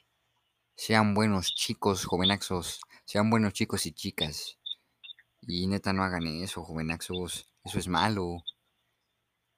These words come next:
Y bueno, nos despedimos. Y este es el episodio dos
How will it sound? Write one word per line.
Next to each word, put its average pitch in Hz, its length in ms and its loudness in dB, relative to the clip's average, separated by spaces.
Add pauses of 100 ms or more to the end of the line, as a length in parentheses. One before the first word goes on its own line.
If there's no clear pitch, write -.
(580)
Y 107 60 -4
bueno, 135 240 6
nos 113 180 4
despedimos. 135 960 0 (140)
Y 101 400 -6
este 110 180 -4
es - 120 -4
el 98 100 0
episodio 113 600 0
dos - 680 0